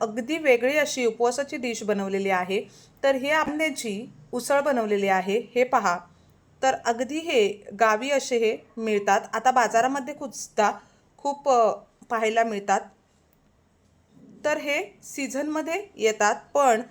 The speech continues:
वर्षभर आपण हे खाऊ शकतो. बटाट्याला अगदी छान असा, अ, पर्याय आहे. आपण जशी बटाट्याची उसळ करतो, त्याचप्रमाणे आपण याची उसळसुद्धा करू शकतो किंवा अगदी असंच सुद्धा खाऊ शकतो. हे चवीलासुद्धा खूप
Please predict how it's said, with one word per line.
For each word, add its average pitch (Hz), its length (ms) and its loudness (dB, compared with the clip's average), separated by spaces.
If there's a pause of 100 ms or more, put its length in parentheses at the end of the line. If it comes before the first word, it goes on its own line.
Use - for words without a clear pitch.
(460)
वर्षभर 254 540 4
आपण 277 280 0
हे 233 240 -4
खाऊ 214 240 2
शकतो. 226 380 0
बटाट्याला 233 680 2 (340)
अगदी 226 360 -4
छान 269 280 -2
असा, 240 280 -2 (920)
अ, 202 100 -2
पर्याय 220 460 2
आहे. 196 300 0 (400)
आपण 285 300 -2
जशी 330 240 -4
बटाट्याची 277 540 0
उसळ 285 300 -4
करतो, 226 340 -4
त्याचप्रमाणे 294 640 -4
आपण 233 240 -4
याची 220 240 -8
उसळसुद्धा 269 580 -6
करू 262 260 -2
शकतो 220 420 -6 (300)
किंवा 302 260 0
अगदी 254 340 -4 (180)
असंच 233 320 -2
सुद्धा 214 360 -4 (260)
खाऊ 226 180 4
शकतो. 226 360 -4
हे 233 100 -2
चवीलासुद्धा 269 680 -4
खूप 330 260 -10